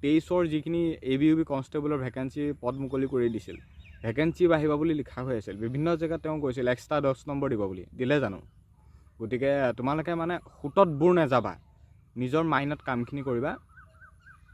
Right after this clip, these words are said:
অলপমান ভেকেঞ্চি সৰহকৈ লাগে, অলপমান ভেকেঞ্চি কমকৈ লাগে, ইণ্টাৰভিউটো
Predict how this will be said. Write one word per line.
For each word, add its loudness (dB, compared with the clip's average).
অলপমান 0
ভেকেঞ্চি -4
সৰহকৈ 0
লাগে, -2
অলপমান 4
ভেকেঞ্চি -4
কমকৈ 2
লাগে, -2
ইণ্টাৰভিউটো 0